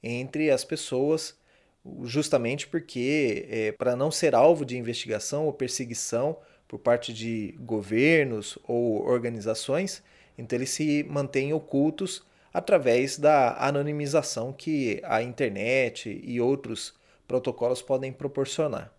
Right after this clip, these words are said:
Muitos desses, eh, hacktivistas, eles são famosos pelos seus nicknames, mas, ah, na verdade, as pessoas não conhecem a pessoa real por trás daquele nickname.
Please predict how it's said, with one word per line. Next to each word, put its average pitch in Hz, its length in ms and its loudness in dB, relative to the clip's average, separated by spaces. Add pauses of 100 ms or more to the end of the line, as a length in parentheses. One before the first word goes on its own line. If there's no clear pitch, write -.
(140)
Muitos 175 340 0
desses, 156 720 0
eh, 117 320 2
hacktivistas, 139 1160 -4
eles 135 380 0
são 160 260 0
famosos 156 760 0 (160)
pelos 143 200 -4
seus 151 240 -4
nicknames, 143 840 -6 (480)
mas, 131 560 2
ah, 117 520 2
na 113 140 -2
verdade, 139 560 6
as 135 80 -6
pessoas 131 380 -8
não 135 200 0
conhecem 135 760 -2 (220)
a - 120 0
pessoa 156 560 2
real 123 400 4
por 151 160 -6
trás 123 340 4
daquele 127 320 -4
nickname. 120 580 -6